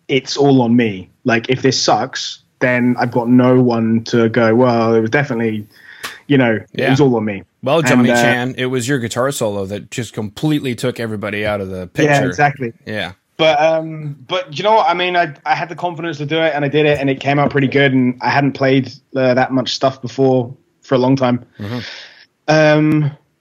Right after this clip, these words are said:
Speaker 1: so it was fun. So, I mean, like, we're already working, me and Luke are already working on the next Ventana album. Like, so, um, you know,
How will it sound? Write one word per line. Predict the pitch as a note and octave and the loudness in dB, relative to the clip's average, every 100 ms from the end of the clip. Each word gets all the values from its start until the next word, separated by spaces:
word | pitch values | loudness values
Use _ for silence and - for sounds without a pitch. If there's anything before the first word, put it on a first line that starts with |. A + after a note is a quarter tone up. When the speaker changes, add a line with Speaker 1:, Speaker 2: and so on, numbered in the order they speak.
| _ _ | _ _
Speaker 1:
so | - G3+ | -2 -2
it | |
was | G3+ | 0
fun. | G3 A#3+ C3 | 0 0 0
So, | - E3+ E3 D#3 | 0 2 4 2
I | |
mean, | D#3 D#3+ D#3 D3 C#3 - | 2 2 0 0 -4 -2
like, | D3 C#3+ B2+ - _ B2+ | 0 0 -2 -12 _ -4
we're | D#3 D#3+ | 0 2
already | D#3 D3 C3+ | 4 4 2
working, | A#2 A#2 C#3+ C#3 C3 B2 | -2 0 0 2 0 0
me | C3+ | 2
and | C3 | 4
Luke | C3+ C3+ | 2 2
are | |
already | B2+ B2 B2 | 0 0 2
working | B2+ B2+ C3 | 0 0 0
on | A#2+ | 2
the | |
next | A#2+ A#2 - | 0 -2 -4
Ventana | B2+ A#2 B2 A2+ | -2 0 0 2
album. | A2+ A2 A#2 A2 - | 2 2 0 -2 -4
Like, | A#2+ A2+ A2 - - _ | 0 2 0 -4 -16 _
so, | - A#2+ A2+ A2+ A2 A2+ | -2 2 4 4 4 4
um, | A2+ A2+ A2+ G#2+ G#2+ | 4 4 4 2 2
you | A2+ | 2
know, | A2 | 2